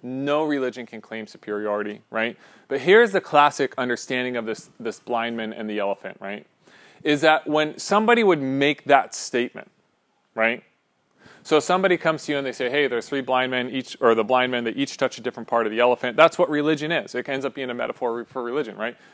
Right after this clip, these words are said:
All the religions touch a different part of truth, but no one religion can claim ultimate truth. The problem with this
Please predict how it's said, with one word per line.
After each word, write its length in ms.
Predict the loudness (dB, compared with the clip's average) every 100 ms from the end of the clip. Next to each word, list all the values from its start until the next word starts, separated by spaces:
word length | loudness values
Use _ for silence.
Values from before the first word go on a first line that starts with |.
| -20 _ 4
All 260 | 8 8
the 100 | 6
religions 560 | 4 6 4 4 -2 -6
touch 240 | -6 -6
a 60 | -6
different 480 | -2 -2 -2 -10 -4
part 280 | 2 2
of 120 | 2 -4
truth, 320 | -6 -6 -4
but 160 | -6 -2
no 380 | 0 0 -2 -6
one 180 | -6 -4
religion 380 | -2 -4 -6 -12
can 160 | -16
claim 240 | -8 -6 -2
ultimate 320 | -4 -4 -6
truth. 280 | -2 -2 -2 _ -20 -20 -6
The 80 | -6
problem 500 | 0 8 10 8 6
with 180 | 2 0
this 440 | 4 4 4 0